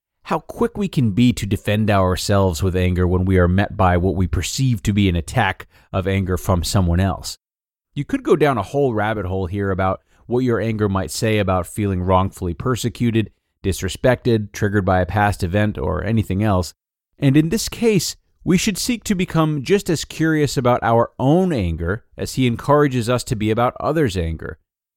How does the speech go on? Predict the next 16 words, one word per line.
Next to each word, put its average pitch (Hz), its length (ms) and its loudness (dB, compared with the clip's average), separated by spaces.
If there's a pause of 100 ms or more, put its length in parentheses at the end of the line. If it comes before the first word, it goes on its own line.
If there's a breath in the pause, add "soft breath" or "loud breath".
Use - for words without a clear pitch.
(180)
Is 123 160 2
it 135 80 4
always 165 340 4
great 139 300 0
to 147 80 -4
get 139 200 -4
curious 160 560 -4
and 123 120 -2
be 117 100 2
patient 135 500 0
when 107 200 -2
met 113 180 -2
with 123 140 -6
someone 110 280 0
else's 123 360 -2
anger? 180 400 -4